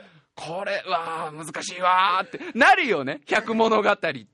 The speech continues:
昨日そのなんかエヌエイチケーでやってた「百物語は」なんか普通の怖い話っていうよりは、古典のね、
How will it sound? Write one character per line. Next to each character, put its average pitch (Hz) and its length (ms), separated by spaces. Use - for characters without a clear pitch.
昨 247 120
日 294 280
そ 247 100
の 233 120
な 220 80
ん - 20
か 180 80
エ 160 80
ヌ 214 80
エ 247 40
イ 262 60
チ - 80
ケ 294 120
ー 240 40
で 180 60
や 147 60
っ - 20
て - 80
た 131 100
「百 123 220
物 131 160
語 139 60
は」 98 460
な 214 120
ん - 20
か 143 100
普 - 80
通 262 100
の 302 100
怖 359 160
い - 20
話 185 320
っ - 20
て 120 100
い - 20
う - 20
よ 95 40
り 85 60
は、 87 240
古 302 140
典 359 280
の 349 100
ね、 359 140